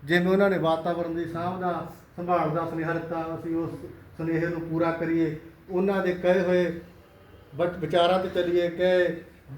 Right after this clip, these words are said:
ਬਾਬਰ ਨੂੰ ਜਾਬਰ ਕਹਿਣ ਦੀ ਹਿੰਮਤ ਰੱਖੀਏ, ਕਿਸੇ ਨਾਲ ਵੈਰ ਵਿਰੋਧ, ਈਰਖਾ, ਨਫ਼ਰਤ ਨਾ ਰੱਖੀਏ। ਔਰ ਮੈਂ ਆਸ ਕਰਦਾ ਕਿ ਵਿਦਿਆਰਥੀ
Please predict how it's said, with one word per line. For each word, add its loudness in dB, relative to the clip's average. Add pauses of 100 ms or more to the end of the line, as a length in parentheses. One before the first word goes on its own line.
(160)
ਬਾਬਰ 6
ਨੂੰ 0
ਜਾਬਰ 4
ਕਹਿਣ -4
ਦੀ -4
ਹਿੰਮਤ -6
ਰੱਖੀਏ, -2 (360)
ਕਿਸੇ 2
ਨਾਲ 6
ਵੈਰ 2
ਵਿਰੋਧ, -2
ਈਰਖਾ, 0
ਨਫ਼ਰਤ -6
ਨਾ 0
ਰੱਖੀਏ। -2 (240)
ਔਰ 0
ਮੈਂ 4
ਆਸ 6
ਕਰਦਾ 0
ਕਿ -6
ਵਿਦਿਆਰਥੀ 0